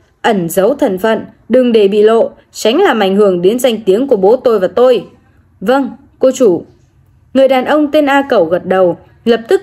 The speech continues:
dẫn người chạy ra ngoài rừng rậm u minh. Trong lúc đó, ba người Lâm Minh vừa bước vào núi đá,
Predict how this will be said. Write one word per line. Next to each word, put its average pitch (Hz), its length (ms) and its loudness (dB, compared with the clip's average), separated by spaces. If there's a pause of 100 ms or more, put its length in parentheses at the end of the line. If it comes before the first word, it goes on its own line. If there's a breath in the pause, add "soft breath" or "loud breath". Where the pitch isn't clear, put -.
(120)
dẫn 233 320 0
người 202 360 2 (140)
chạy 196 240 -2
ra 254 160 0
ngoài 202 360 -2
rừng 170 200 -2
rậm 160 240 -2
u 226 160 2
minh. 226 300 0 (340 soft breath)
Trong 185 400 -4
lúc 294 200 -2
đó, 208 420 -2 (480 soft breath)
ba 302 180 0
người 233 280 2
Lâm 262 220 0
Minh 269 220 2
vừa 208 220 0
bước 294 280 -2
vào 208 160 -2
núi 170 200 -2
đá, 185 360 -2